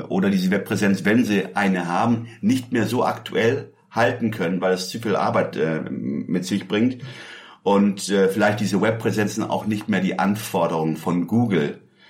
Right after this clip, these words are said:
zumindest was, äh, ähm, was, äh, die Performance angeht, um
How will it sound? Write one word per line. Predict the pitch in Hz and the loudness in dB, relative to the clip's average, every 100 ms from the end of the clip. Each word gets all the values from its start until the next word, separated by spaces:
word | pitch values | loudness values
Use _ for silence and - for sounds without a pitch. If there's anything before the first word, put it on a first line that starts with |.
| - _ _ | -20 _ _
zumindest | - 87 85 - | -2 0 0 0
was, | 78 - 85 | -2 -2 0
äh, | 80 76 76 - | 0 2 0 -4
ähm, | 80 78 71 71 67 60 | -4 -2 -2 -4 -6 -8
was, | 82 78 - - | -4 -4 -4 -2
äh, | 80 71 | -2 -2
die | 78 | -4
Performance | 92 78 78 85 95 - | -4 -2 0 0 0 -2
angeht, | 78 78 73 | -2 -2 -2
um | - 80 - | -2 -2 -4